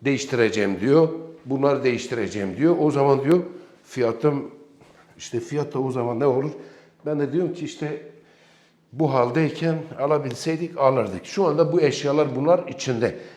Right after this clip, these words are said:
Eğer yakın zamanda <clears throat> ilgilenen olursa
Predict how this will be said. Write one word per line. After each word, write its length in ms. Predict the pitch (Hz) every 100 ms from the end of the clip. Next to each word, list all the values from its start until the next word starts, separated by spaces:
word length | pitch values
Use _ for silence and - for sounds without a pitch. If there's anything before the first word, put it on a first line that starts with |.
| -
Eğer 180 | 185 202 - 170 165 175
yakın 360 | 185 170 208
zamanda 680 | 185 180 175 170 190 185 - - - _ _ _ _ _ _ _ _ _ -
<clears throat> 340 | 123 123 131 135
ilgilenen 600 | 160 139 156 151 170 180
olursa 720 | 151 170 214 180 170 190 220